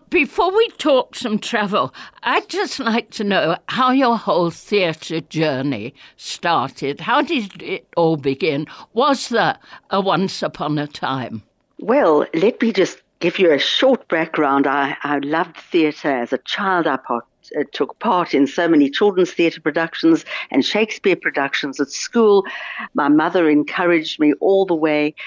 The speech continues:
Speaker 2: And, um, I studied drama at Pretoria University. I completed a master's degree. And, uh,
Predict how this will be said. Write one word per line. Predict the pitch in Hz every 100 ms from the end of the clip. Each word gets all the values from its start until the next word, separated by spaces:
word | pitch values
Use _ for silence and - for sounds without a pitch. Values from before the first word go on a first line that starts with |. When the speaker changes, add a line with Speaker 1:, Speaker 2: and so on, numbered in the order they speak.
| - - -
Speaker 2:
And, | 165 170 170 160
um, | 113 160 156
I | 156 156
studied | - 190 185 175 151
drama | - 147 147 147
at | - 135
Pretoria | - - - 240 247
University. | 180 135 131 135 123 - 139
I | 123 -
completed | 127 123 - 175 143 139
a | 127 123 -
master's | 135 147 156 - 151 -
degree. | 151 - 131 139 - - - - -
And, | 170 170 170 160
uh, | -